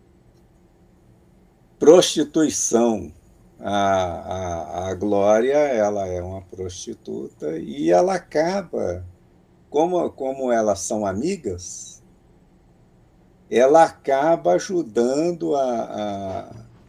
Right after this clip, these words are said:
a, a Cristal, né? A Glória, não, a Cristal, que é a prostituta, ela acaba ajudando a Glória a se livrar de uma acusação de ter matado o marido. Ela, inclusive, confessa, né? "Fui eu.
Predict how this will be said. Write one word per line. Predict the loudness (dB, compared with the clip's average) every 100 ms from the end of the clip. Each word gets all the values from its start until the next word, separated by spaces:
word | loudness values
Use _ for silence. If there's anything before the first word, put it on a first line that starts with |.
| _ _ -20 -20 _ _ _ _ -20 _ -2
a, | -2
a |
Cristal, | 0 -8 -4 -2 4 6 4 0
né? | -6 -6
A | -8
Glória, | -4 0 0 -4
não, | -12 -12
a | -12
Cristal, | -16 -16 -16 -14 -12 -10 -12 -14
que | -14
é |
a | -14
prostituta, | -16 -20 -20 -18 -14 -4
ela | 0 0
acaba | 2 0 2
ajudando | -2 -2 -2 -2 0
a | -2
Glória | -2 0 0 0 -6 -10 _ _ _ _ _ _ _ 0
a | 2
se | 4 2
livrar | 6 6 6 4 4 0
de |
uma | 0 4 4 2
acusação | -2 -4 0 0 -2 -10 -8
de | -8
ter | -6 -4 -4 -6 _ _ _ _ _ _ _ _ _
matado | -2 0 2 2 2
o | -2
marido. | -2 -2 -2 0
Ela, | 0
inclusive, | -2 -4 -4 -2 -6 -6
confessa, | -6 -6 -2 0 0 -6
né? | -8 -8
"Fui | -6 -6 -2
eu. | -2 -4